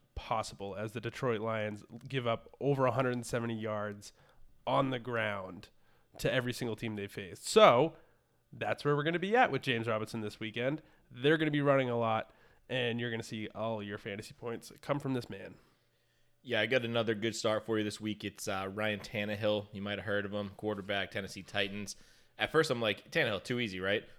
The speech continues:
Speaker 2: Well, he's only owned in sixty-three percent of leagues, so a lot of you guys don't even own him, never mind starting him and playing him.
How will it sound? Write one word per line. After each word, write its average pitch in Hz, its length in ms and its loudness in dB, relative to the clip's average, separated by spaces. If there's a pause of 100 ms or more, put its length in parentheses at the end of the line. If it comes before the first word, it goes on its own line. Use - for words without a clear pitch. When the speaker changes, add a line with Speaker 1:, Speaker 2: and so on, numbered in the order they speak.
(140)
Speaker 2:
Well, 113 300 2
he's 143 200 -4
only 190 140 -2
owned 131 200 0
in 107 80 -2
sixty-three 113 440 -6
percent 101 260 -6
of 92 60 -6
leagues, 90 260 -8
so 98 600 -2
a 101 60 -4
lot 127 280 -4
of 160 40 -4
you 156 60 -2
guys 131 160 0
don't 113 100 -6
even 98 200 -8
own 120 180 0
him, 95 200 -6
never 101 220 -2
mind 95 360 -4
starting 104 320 0
him 95 80 -6
and 85 80 -12
playing 101 240 -4
him. 85 140 -12